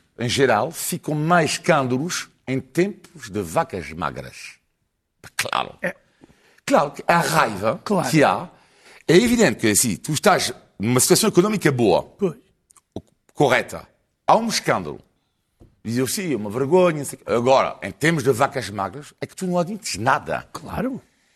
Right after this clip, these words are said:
Speaker 1: Tu não admites rigorosamente nada. E o que é genial em Portugal, tu has de reparar,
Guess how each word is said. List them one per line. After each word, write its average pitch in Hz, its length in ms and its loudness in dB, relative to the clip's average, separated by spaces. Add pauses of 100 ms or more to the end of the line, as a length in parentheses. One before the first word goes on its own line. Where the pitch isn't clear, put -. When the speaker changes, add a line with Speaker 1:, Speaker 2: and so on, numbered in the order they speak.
(180)
Speaker 1:
Tu 214 120 6
não 240 240 8
admites 185 720 2
rigorosamente 143 640 2
nada. - 180 -4
E 160 260 0
o - 40 -16
que - 140 2
é 123 40 4
genial 180 400 4
em 113 60 -6
Portugal, 180 500 -6
tu 117 240 -4
has 131 140 2
de 101 80 -2
reparar, 131 580 -2